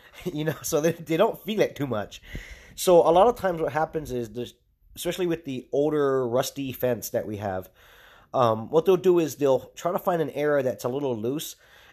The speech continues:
and then they'll work their way to get through it. And then once they work their way through it, their hair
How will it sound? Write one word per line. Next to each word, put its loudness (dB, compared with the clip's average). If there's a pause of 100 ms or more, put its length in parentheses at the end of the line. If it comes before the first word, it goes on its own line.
and 6
then 4
they'll 4
work 0
their 2
way 0
to -12
get -4
through -4
it. -8
And -6
then 0
once 0
they 4
work -2
their -2
way -2
through -4
it, -6
their 2
hair 0